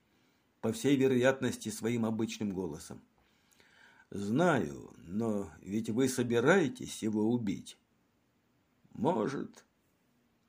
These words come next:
кого и порешу?» «Дюкро?» «Может,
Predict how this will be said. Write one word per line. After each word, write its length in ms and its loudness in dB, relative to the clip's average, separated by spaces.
кого 460 2
и 100 0
порешу?» 800 -6
«Дюкро?» 640 2
«Может, 640 -2